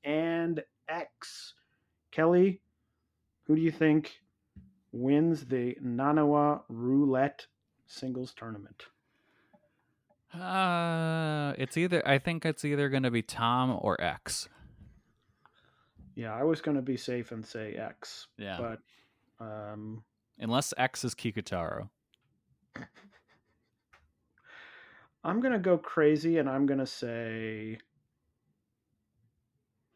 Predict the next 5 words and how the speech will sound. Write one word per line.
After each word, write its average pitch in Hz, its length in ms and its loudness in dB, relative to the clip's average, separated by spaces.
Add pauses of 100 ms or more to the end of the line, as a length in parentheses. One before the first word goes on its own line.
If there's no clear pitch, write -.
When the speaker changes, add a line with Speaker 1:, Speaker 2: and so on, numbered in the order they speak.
(1400)
Speaker 1:
I'm 143 140 -2
gonna 185 160 -2
say 131 340 -2 (100)
Tekla. - 560 -12 (1400)
Speaker 2:
That, 247 300 0